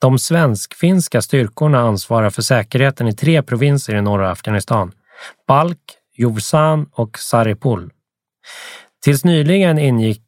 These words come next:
även Samangan i ansvarsområdet. Men som en del i uttåget lämnades provinsen i december över till inhemska styrkor. Förutom anekdoter är militären svag för ceremonier.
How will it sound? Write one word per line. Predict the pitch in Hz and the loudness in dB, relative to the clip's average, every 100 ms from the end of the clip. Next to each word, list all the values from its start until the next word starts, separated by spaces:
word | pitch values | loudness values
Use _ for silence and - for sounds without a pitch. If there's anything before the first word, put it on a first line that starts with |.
| - | -8
även | - 120 113 | 0 0 0
Samangan | 107 127 123 120 127 131 92 92 - _ _ _ _ | 0 0 2 0 0 0 -4 -12 -20 _ _ _ _
i | 120 | 0
ansvarsområdet. | 107 98 - 95 104 101 104 95 - - _ _ _ _ - | 0 -2 -4 -4 -2 -2 -2 -4 -12 -20 _ _ _ _ 0
Men | 123 | 0
som | 135 | 2
en | 131 | 0
del | 127 156 165 | 2 2 2
i | 143 | 0
uttåget | 131 113 143 147 139 - | -2 -2 -2 0 -2 0
lämnades | 127 113 113 135 | 0 2 0 -2
provinsen | - 123 120 107 - 113 | -2 -2 -2 -2 -2 -4
i | |
december | 98 - 135 139 123 | -2 0 2 2 0
över | 123 135 143 107 | 0 0 0 -2
till | - 107 113 | -4 -2 0
inhemska | 113 101 117 110 - | 0 0 0 -2 -6
styrkor. | 101 117 101 - 120 95 _ _ _ _ _ _ - - - - - _ - | -6 -2 -4 -2 -4 -4 _ _ _ _ _ _ -20 -20 -20 -20 -20 _ -2
Förutom | 143 147 - 147 | 2 2 2 0
anekdoter | 165 156 135 127 151 151 - 101 | 2 2 0 0 2 0 -4 -6
är | 101 | -2
militären | 104 110 107 123 117 110 | 0 0 2 0 2 -2
svag | - 107 98 - | -2 -2 -2 -4
för | |
ceremonier. | 117 117 107 107 123 98 87 | -4 0 0 0 0 -4 -8